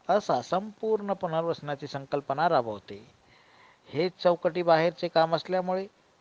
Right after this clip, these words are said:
शासनाच्या अनु-, अनुदानासाठी पात्र होत नव्हते. शासकीय अनुदानाच्या मागे न लागता दिव्यांगाच्या कौशल्य शक्तीतून स्वाधारला आत्मनिर्भर केले. स्वाधार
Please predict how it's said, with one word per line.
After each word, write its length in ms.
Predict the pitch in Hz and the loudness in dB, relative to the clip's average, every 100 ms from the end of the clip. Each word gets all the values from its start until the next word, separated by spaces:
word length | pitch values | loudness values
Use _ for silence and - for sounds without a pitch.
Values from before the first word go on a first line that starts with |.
| - | -4
शासनाच्या 540 | - 170 - 196 180 170 | 2 2 2 -2 2 2
अनु-, 340 | 170 175 175 175 _ _ - | 2 0 0 -4 _ _ -10
अनुदानासाठी 800 | 151 165 165 160 160 143 147 151 | -8 -4 0 0 -2 -6 -8 -10
पात्र 360 | 147 143 139 147 | -2 -2 -2 -4
होत 180 | 139 165 | -4 -6
नव्हते. 440 | 160 127 - 101 - _ - _ _ _ _ _ _ _ _ _ _ _ - | -8 -12 -12 -16 -18 _ -20 _ _ _ _ _ _ _ _ _ _ _ -6
शासकीय 380 | 151 175 - 208 | 2 2 2 0
अनुदानाच्या 540 | 196 190 185 180 - 175 | 0 0 0 0 0 2
मागे 320 | 165 170 180 | 2 2 0
न 80 | 202 | 0
लागता 520 | 226 185 - 190 180 - _ _ _ _ _ | 2 2 6 6 6 2 _ _ _ _ _
दिव्यांगाच्या 600 | 156 202 240 233 220 202 | -2 4 4 6 4 4
कौशल्य 480 | 185 180 160 254 269 | 4 4 6 2 2
शक्तीतून 540 | 175 - 147 139 131 127 - _ - | -2 -4 -8 -8 -8 -10 -20 _ -6
स्वाधारला 480 | 127 127 139 143 | -4 -2 -2 0
आत्मनिर्भर 540 | 135 - 160 180 156 139 | 0 -2 -8 -4 -4 -6
केले. 440 | 139 101 95 - _ _ _ _ _ _ _ _ _ _ _ _ _ _ - - | -8 -16 -18 -20 _ _ _ _ _ _ _ _ _ _ _ _ _ _ -4 4
स्वाधार 360 | 170 170 185 | 6 8 4